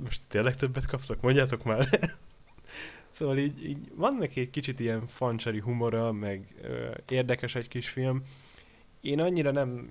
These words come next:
rajongtam érte, ö, de tetszett. Csak a, a vég az egy picit levett belőle. De amúgy nekem igazából bejött egy ilyen tíz per hat hét. Tehát, ö, egy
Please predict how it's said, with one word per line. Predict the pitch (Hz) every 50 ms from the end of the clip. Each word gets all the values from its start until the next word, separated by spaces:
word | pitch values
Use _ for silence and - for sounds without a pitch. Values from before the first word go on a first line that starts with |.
| 123 135 110
rajongtam | 120 120 117 113 113 110 113 - 117 113
érte, | 117 113 113 - - 120 120 123 135 - - - - - - - - -
ö, | 123 113 110 110 113 110 110 110 110 - - - - - - - - - - 127
de | 123 113
tetszett. | - 127 117 - - - 104 104 - - - - - - - - - - - - - - - - -
Csak | - 123 117 -
a, | 120 120 113 117 113 113 110
a | 123 - 123 120 113 - - - 123 123 - 131
vég | 135 143 135 113 113
az | 104 104
egy | 107
picit | - - 107 - 101
levett | 90 101 95 95 95 90 90
belőle. | 98 92 92 92 92 95 92 90 - - - - 139
De | 113 113
amúgy | 107 107 107 107 104 104 101 104 - - - - - - - - - - - - - - - - 113 110
nekem | 120 113 113 113 - 113
igazából | 110 104 104 107 101 107
bejött | 101 98 101 95 95 95 98 -
egy | 101 98
ilyen | 101 101 98 98 104 - - - - _ - - - -
tíz | - 123 113
per | - - 110 101
hat | 95 107 101 95 -
hét. | - 95 92 92 - - - - - - - - - - - - - - -
Tehát, | - 113 107 -
ö, | 113 110 110 110 110 107 - - - - - - -
egy | - 127 127 120